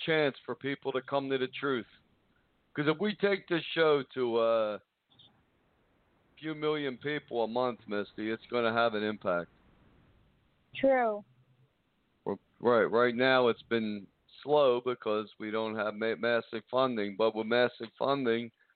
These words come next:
Speaker 1: uh, it will happen.
Speaker 2: Yep, and when the time is right, right?
Speaker 1: Right, 'cause God has a perfect time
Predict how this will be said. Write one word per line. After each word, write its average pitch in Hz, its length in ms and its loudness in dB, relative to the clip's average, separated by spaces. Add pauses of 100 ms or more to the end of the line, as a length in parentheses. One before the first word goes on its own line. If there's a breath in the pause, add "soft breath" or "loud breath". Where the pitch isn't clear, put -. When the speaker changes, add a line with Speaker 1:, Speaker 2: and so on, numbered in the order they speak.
(340)
Speaker 1:
uh, 120 560 4 (220)
it 127 80 2
will 139 280 2
happen. 98 380 -4 (1300)
Speaker 2:
Yep, 247 340 -2
and 226 180 -4
when 226 160 -2
the 226 200 -4
time 240 240 -2
is 226 160 -4
right, 220 480 0 (260)
right? 214 420 -6 (800)
Speaker 1:
Right, 135 280 -2 (120)
'cause 107 160 -16 (220)
God 117 260 4
has 117 220 2
a 110 60 -6
perfect 120 520 -4
time 120 480 -2